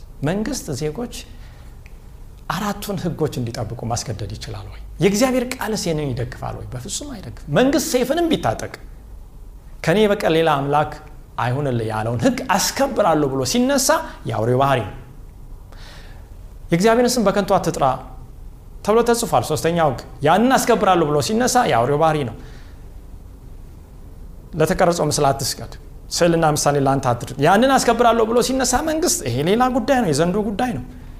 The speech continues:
«የሰንበትን ቀን ትቀድሰው ዘንድ አስብ፣ ስድስት ቀን ስራ፣ ተግባርን አድርግ፣ ሰባተኛው ቀን ግን የአምላክህ የእግዚአብሔር ሰንበት ነው፣ በሱ ምንም ስራ አትስራ፣ እግዚአብሔር የፈጠረው የእረፍት ሰንበት አለ።» ያንን ለማስከበር ምድራዊ መንግስት ሲነሳስ ያ ለአንድ ሺህ ሁለት መቶ ስልሳ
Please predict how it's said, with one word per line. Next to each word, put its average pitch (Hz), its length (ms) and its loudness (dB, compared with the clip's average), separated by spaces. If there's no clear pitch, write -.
«የሰንበትን 247 520 4
ቀን 247 140 2
ትቀድሰው 226 420 0
ዘንድ 165 220 2
አስብ፣ - 200 0
ስድስት 147 280 -2
ቀን 226 140 0
ስራ፣ 226 160 0
ተግባርን 165 420 2
አድርግ፣ 151 360 -2
ሰባተኛው 143 500 0
ቀን 139 140 -4
ግን 135 140 0
የአምላክህ 220 600 2
የእግዚአብሔር 240 480 2
ሰንበት 180 340 0
ነው፣ 196 100 -4
በሱ 151 200 0
ምንም 165 180 -2
ስራ 147 160 0
አትስራ፣ 123 280 -4
እግዚአብሔር 131 340 0
የፈጠረው 135 360 -2
የእረፍት 156 240 0
ሰንበት 175 320 0
አለ።» 175 160 2
ያንን 196 380 4
ለማስከበር 190 600 2
ምድራዊ 156 320 2
መንግስት 185 280 0
ሲነሳስ 151 420 0
ያ 156 220 6
ለአንድ 151 240 0
ሺህ 151 100 -6
ሁለት 143 140 -4
መቶ 139 120 -6
ስልሳ 113 200 -4